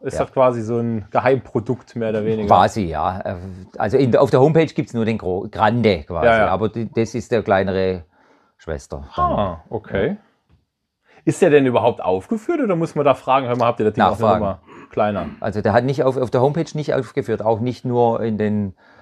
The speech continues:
Speaker 2: äh, in der, äh, im Angebot oder sowas.
Speaker 1: Ja.
Speaker 2: Also das
Speaker 1: Wie kamst du
Speaker 2: wird
Speaker 1: denn da
Speaker 2: noch
Speaker 1: drauf?
Speaker 2: gebildet.
Speaker 1: Also man fragt ja nicht mehr, hör mal, habt ihr das Ding auch noch in klein oder wie? Wie, wie
Speaker 2: <laughs> Ja,
Speaker 1: verstanden, oder wie?
Speaker 2: das war lustig. Ich hab einen,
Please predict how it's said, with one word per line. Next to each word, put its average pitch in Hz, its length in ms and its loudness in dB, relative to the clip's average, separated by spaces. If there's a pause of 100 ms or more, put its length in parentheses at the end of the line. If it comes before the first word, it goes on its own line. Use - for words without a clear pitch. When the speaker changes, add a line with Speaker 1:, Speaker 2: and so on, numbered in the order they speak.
(200)
Speaker 2:
äh, 107 200 -2
in 120 80 0
der, 104 240 2
äh, 104 300 -2
im 101 120 -4
Angebot 123 600 4
oder 95 160 0
sowas. 110 540 -6
Speaker 1:
Ja. - 40 -18
Speaker 2:
Also 82 240 -14
das 87 300 -10
Speaker 1:
Wie 131 80 -2
kamst 104 320 0
du 143 40 -2
Speaker 2:
wird 147 60 2
Speaker 1:
denn 165 60 0
da 151 80 2
Speaker 2:
noch 139 80 0
Speaker 1:
drauf? 139 160 4
Speaker 2:
gebildet. 120 220 0
Speaker 1:
Also 117 80 -4
man 113 120 0
fragt 127 240 0
ja 117 80 -2
nicht 120 100 0
mehr, 113 120 -2
hör 117 60 0
mal, 117 80 0
habt 117 120 -2
ihr 113 60 2
das 101 80 -4
Ding 120 100 -6
auch 117 80 -2
noch 107 160 -2
in 98 80 -6
klein 208 260 2
oder 101 200 -2
wie? 110 80 -2
Wie, 104 180 -2
wie 143 360 4
Speaker 2:
<laughs> 151 60 6
Ja, 139 120 8
Speaker 1:
verstanden, 170 400 4
oder 139 220 2
wie? 165 80 4
Speaker 2:
das 123 140 0
war 127 140 6
lustig. 139 580 -2
Ich 127 180 -6
hab 117 200 0
einen, 117 400 0